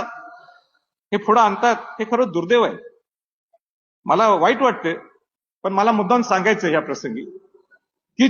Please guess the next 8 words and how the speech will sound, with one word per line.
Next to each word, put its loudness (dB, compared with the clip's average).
छत्रपती 2
घराण्याचं 0
आणि 4
होळकर 4
कुटुंबांचं -2
ऋणानुबंध 2
संबंध 4
आहेत. -2